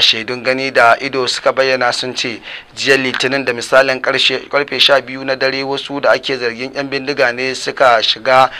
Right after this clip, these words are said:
garin tare da harbin iska a jiyan. Nan take nan dai wasu da ke kusa da wurin suka tashi suka fara gudu, inda aka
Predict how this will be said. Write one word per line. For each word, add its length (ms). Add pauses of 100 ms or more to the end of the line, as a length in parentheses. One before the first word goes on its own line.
(240)
garin 380
tare 260
da 300
harbin 580
iska 480
a 320
jiyan. 400 (500)
Nan 480
take 380
nan 200
dai 120
wasu 400
da 280
ke 200
kusa 320
da 260
wurin 320
suka 480
tashi 340
suka 440
fara 240
gudu, 400
inda 320
aka 180